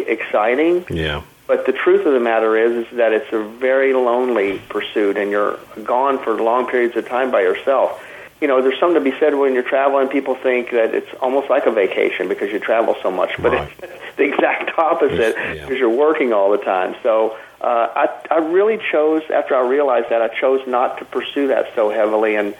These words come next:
Speaker 1: and, and started pursuing the other magazines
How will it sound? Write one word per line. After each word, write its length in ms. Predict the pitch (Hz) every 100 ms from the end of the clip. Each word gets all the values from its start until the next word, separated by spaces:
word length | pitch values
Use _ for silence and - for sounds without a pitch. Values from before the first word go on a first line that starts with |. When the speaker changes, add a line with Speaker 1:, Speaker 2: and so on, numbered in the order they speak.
| - - -
Speaker 1:
and, 160 | 110 - 127
and 180 | 110 -
started 400 | - 123 123 120
pursuing 640 | 113 - 127 117 113 107 -
the 100 | -
other 280 | - 123 135
magazines 720 | 117 107 107 107 110 107 104